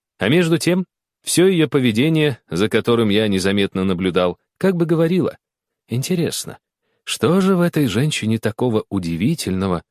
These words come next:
что она уже столько лет вселяет либо высокие, либо преступные чувства в сердца мужчин? Почему из-за неё полицейский начинает убивать, трезвенник пьянствовать? Почему из-за неё осуждают невиновного? Чем она лучше меня,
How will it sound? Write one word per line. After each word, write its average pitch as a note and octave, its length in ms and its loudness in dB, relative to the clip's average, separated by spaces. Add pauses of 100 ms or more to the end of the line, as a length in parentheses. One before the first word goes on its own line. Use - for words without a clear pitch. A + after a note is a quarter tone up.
(120)
что F#2 200 0
она G2 220 0
уже F2+ 160 -4
столько A#2+ 560 -2
лет G2+ 240 0
вселяет F#2+ 480 -2
либо A2 200 0
высокие, F2+ 680 -4 (240)
либо G2 280 0
преступные F#2+ 600 -4
чувства - 380 -10
в - 60 -14
сердца - 340 -8
мужчин? D#3+ 400 -4 (520)
Почему F#3+ 420 2
из-за A2 200 2
неё A2+ 220 2
полицейский G#2 580 -2
начинает F#2+ 480 -2
убивать, E2+ 440 -4 (340)
трезвенник G#2+ 640 0
пьянствовать? E2 680 -6 (320)
Почему B2 340 2
из-за G#2 180 0
неё G#2+ 360 2 (280)
осуждают F2 640 -2
невиновного? C#3 720 -4 (440)
Чем F#3 260 0
она E3+ 160 2
лучше E3+ 280 -2
меня, C3+ 360 0